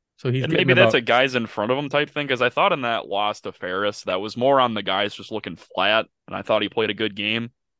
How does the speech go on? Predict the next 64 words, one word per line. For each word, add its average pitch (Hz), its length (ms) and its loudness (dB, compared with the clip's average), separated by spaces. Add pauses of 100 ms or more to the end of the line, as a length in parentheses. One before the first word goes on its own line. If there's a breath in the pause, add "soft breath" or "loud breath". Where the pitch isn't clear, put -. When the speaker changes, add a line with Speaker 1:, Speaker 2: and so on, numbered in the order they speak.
Speaker 2:
And 107 140 -8
maybe 110 240 0
it's 107 220 -6
just 113 260 -4
a 104 100 0
deal 107 300 -2
of 101 140 -8
the 104 60 -10
guys 101 260 -2
being 104 260 -6
confident 104 460 -4
in 90 60 -16
front 90 240 -6
of 101 80 -4
him. 113 160 -4
But 87 200 -4
I 123 60 -2
think 151 240 -6
in 107 80 -6
terms 104 300 -8
of, 92 140 -8
like, 80 160 -6
skill, 90 440 -4
I'd, 92 200 -4 (680 soft breath)
I'd 139 160 -2
like 127 200 2
to 110 80 -6
see - 180 -8
him 82 120 -8
get 87 180 -4
a, 87 80 -6 (240)
get 107 160 -2
more 98 240 -4
of 87 80 -8
a 101 40 -12
split. 98 520 -4
And 104 180 -4
I, 113 80 2
it's - 160 -8
not 123 160 2
a 123 60 4
knock 131 320 0
on 120 140 -2
Blake 113 260 -2
at 110 80 2
all. 101 220 2
He 113 220 -6
is 117 200 -6
who 123 160 -6
he 107 180 -2
is, 107 180 -4
and 107 80 -8
he's, 107 140 -10
he, 117 400 -2
he, 113 200 -8 (180)
I, 117 140 0
he, 131 260 -4
I 117 100 2
think 151 140 -2
he 113 80 -6
showed 110 300 -4
that 104 300 -2 (380 soft breath)
in, 98 220 -6
like, 95 340 -4